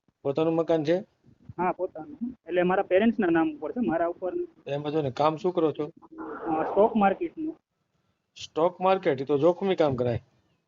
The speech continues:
Speaker 2: એટલે મારા માટે તો નથી, હવે પાંચ છ વર્ષનો એક્સપિરિયન્સ છે એટલે.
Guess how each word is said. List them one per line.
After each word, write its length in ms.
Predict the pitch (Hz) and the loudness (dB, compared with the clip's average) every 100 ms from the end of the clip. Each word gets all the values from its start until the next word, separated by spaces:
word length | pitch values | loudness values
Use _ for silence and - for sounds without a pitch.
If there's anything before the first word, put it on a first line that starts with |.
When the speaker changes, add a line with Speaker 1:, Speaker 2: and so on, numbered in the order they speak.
| _ _ _ _ _ 185 | _ _ _ _ _ -12
Speaker 2:
એટલે 200 | 170 165 | -8 -8
મારા 320 | 156 147 165 | -8 -4 -2
માટે 260 | 190 196 202 | 0 0 0
તો 120 | 202 | 0
નથી, 300 | 202 233 190 | -4 -2 -2
હવે 140 | 170 165 | 0 -2
પાંચ 280 | 170 180 - | -2 -6 -2
છ 20 | 185 | -2
વર્ષનો 400 | 180 185 - 170 | 0 -2 -4 -8
એક્સપિરિયન્સ 460 | - 185 175 160 | -6 -6 -2 -4
છે 160 | - 165 | -4 -8
એટલે. 280 | 151 151 | -8 -12